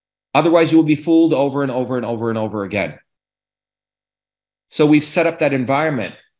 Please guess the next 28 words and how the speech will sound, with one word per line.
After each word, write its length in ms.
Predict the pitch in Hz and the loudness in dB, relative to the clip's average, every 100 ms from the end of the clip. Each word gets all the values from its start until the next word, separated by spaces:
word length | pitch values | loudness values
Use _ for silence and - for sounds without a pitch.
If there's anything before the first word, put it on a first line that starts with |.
| _ _ _ | _ _ _
and 220 | 131 143 147 | -4 -2 0
it 80 | |
takes 240 | 147 165 160 | 0 -2 0
a 80 | 143 | -2
lot 300 | 127 135 147 | 0 0 -2
of 120 | 127 | -6
time 380 | - 131 135 135 | -10 -6 -4 -4
and 100 | 107 | -4
effort, 520 | 117 113 151 156 - _ _ | -6 -2 -2 -4 -10 _ _
but 100 | 131 | -2
all 220 | 131 139 | 2 2
of 80 | 147 | 0
us 160 | 143 - | -2 -2
doing 240 | 156 170 | -4 -4
this 160 | 127 123 | -6 -6
love 260 | 123 127 | -4 -4
doing 220 | 113 175 156 | -2 -4 -4
this 120 | 107 | -8
'cause 160 | 127 | -8
we 140 | 110 127 | -4 -2
know 220 | 143 175 | 2 2
this 240 | 135 127 | 0 -2
is 100 | 160 | -2
what 160 | 139 113 | -2 -6
needs 240 | 113 107 | -6 -8
to 60 | 101 | -6
be 100 | 101 | -6
done 360 | 98 87 73 | -6 -8 -10